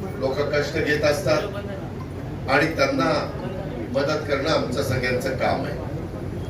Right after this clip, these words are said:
आम्ही यावेळेस काही लाख कुटुंबियांना घरकुलाचा कार्यक्रम हातामध्ये घेतलेला आहे. यावेळेस सात लाख वीस कोटीचा अर्थसंकल्प राज्याचा सादर करत असताना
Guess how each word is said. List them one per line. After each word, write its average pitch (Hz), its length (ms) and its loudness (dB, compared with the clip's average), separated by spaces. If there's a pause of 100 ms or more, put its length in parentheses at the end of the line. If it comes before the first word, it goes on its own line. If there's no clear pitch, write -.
(220)
आम्ही 147 180 6
यावेळेस 147 520 4 (560)
काही 143 200 4 (160)
लाख - 340 4 (840)
कुटुंबियांना 147 960 4 (920)
घरकुलाचा 139 640 6
कार्यक्रम 135 440 0
हातामध्ये 123 480 -2
घेतलेला 107 420 0
आहे. - 100 -2 (920)
यावेळेस 143 380 4
सात 139 220 0 (160)
लाख 143 160 2 (180)
वीस - 240 -2
कोटीचा 143 440 -2
अर्थसंकल्प 143 840 0
राज्याचा 139 580 2
सादर 135 360 0
करत 143 340 -2
असताना 151 560 0